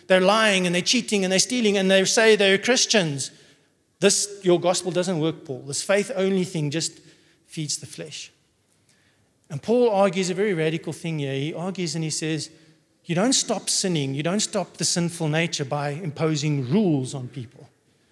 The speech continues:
You stop the sinful nature by focusing on faith expressing itself through love,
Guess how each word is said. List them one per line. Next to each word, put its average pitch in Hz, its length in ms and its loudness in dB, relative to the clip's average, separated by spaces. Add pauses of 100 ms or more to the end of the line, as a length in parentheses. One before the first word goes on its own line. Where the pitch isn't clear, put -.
(340)
You 143 80 -8
stop 220 300 -2
the 175 100 -6
sinful 160 460 -2
nature 151 540 0 (500)
by 143 100 -2
focusing 151 580 -2
on 143 120 0
faith 156 340 -2
expressing 151 480 -4
itself 139 400 -4
through 139 220 -6
love, 131 520 -4